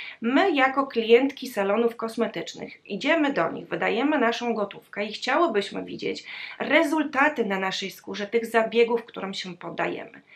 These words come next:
A jakie rezultaty mogą przynieść preparaty o bardzo niskiej jakości,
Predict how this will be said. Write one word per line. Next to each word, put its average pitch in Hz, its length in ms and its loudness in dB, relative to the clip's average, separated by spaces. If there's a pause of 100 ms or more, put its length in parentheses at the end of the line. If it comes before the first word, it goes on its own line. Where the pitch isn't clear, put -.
(260)
A 208 80 4
jakie 370 340 2
rezultaty 240 540 2
mogą 220 360 0
przynieść 233 460 -4
preparaty 202 720 -4
o 190 120 0
bardzo 226 440 2
niskiej 214 540 -2
jakości, 190 800 -6